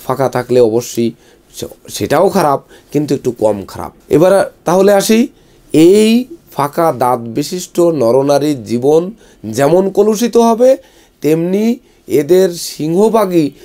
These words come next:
চরিত্রভ্রষ্ট হতে দেখা যায়। অর্থাৎ জগতে যত দুশ্চরিত্র বিশিষ্ট নরনারী আছেন, তাদের এই দাঁত ফাঁকা হতে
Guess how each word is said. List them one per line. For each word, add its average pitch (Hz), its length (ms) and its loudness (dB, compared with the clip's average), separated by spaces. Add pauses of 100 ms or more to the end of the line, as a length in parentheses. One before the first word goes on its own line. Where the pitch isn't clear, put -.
(280)
চরিত্রভ্রষ্ট 147 880 -2
হতে 135 280 -2
দেখা 98 240 -8
যায়। 76 200 -12 (380)
অর্থাৎ 160 420 0
জগতে 160 520 2
যত 175 340 0
দুশ্চরিত্র 180 1120 0 (580)
বিশিষ্ট 170 460 -2
নরনারী 147 600 2
আছেন, 104 360 -4 (320)
তাদের 120 420 0 (140)
এই 117 280 -2
দাঁত 104 220 -4 (160)
ফাঁকা 120 340 -6
হতে 104 360 -6